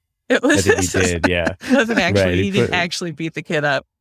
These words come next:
Speaker 2: He kinda,
Speaker 1: It was a
Speaker 2: like, punched the kid in the face
Speaker 1: misunderstanding.
Speaker 2: accidentally.
Speaker 1: <laughs>
Speaker 2: Yeah, yeah, yeah.
Speaker 1: Yeah.
Speaker 2: I remember. I remember that.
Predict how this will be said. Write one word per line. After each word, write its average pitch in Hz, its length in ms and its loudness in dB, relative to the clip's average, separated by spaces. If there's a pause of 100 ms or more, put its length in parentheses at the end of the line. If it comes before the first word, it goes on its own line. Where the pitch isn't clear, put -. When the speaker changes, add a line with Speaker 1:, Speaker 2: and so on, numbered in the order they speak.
(240)
Speaker 2:
He 113 140 -2
kinda, 113 160 2
Speaker 1:
It - 20 2
was 104 80 4
a 98 60 4
Speaker 2:
like, 92 100 0
punched 95 160 4
the 233 80 4
kid 95 320 2
in 185 140 2
the 190 40 -2
face 101 240 0
Speaker 1:
misunderstanding. 107 80 2
Speaker 2:
accidentally. 107 720 0
Speaker 1:
<laughs> - 40 -2
Speaker 2:
Yeah, 92 240 0
yeah, - 0 -
yeah. 87 280 0
Speaker 1:
Yeah. - 140 -2
Speaker 2:
I 110 140 0
remember. 95 560 -4
I 117 60 2
remember 110 440 2
that. 101 240 2